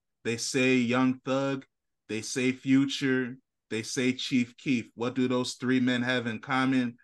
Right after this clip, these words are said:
They work their asses off. They have a lot of projects.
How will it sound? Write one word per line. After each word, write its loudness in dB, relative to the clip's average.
They 2
work 6
their 6
asses -4
off. -6
They 2
have 4
a 6
lot 4
of -4
projects. -6